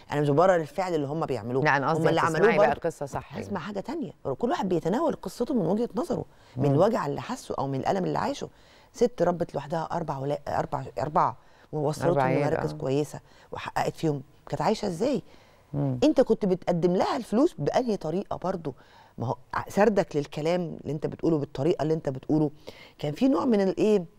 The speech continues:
Speaker 1: مش عايزة أقولها يعني، بس كأني بتفضل عليكم.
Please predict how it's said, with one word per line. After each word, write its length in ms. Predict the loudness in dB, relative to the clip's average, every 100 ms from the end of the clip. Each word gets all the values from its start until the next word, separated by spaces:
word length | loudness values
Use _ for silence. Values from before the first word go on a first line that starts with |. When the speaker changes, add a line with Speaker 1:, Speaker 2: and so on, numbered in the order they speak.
| _ -20 -12
Speaker 1:
مش 120 | -4
عايزة 160 | 2
أقولها 260 | 4 4 2
يعني، 260 | 2 2 0
بس 240 | 0 -2
كأني 280 | -4 2 4
بتفضل 540 | 2 2 0 2 0
عليكم. 480 | 0 -4 -6 -6 -14